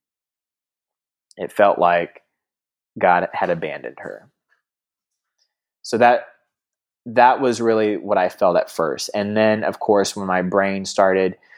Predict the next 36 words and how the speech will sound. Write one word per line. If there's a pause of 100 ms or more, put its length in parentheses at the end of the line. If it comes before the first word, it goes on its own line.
(240)
when,
when
the
faith (160)
that
I
had (200)
built (120)
up, (520)
when
I
was
finally
able
to, (320)
to
let
that
fall
away (500)
and
just
kind
of
look
at (160)
the
facts
and
look
at
how
things
unfolded,
that's
when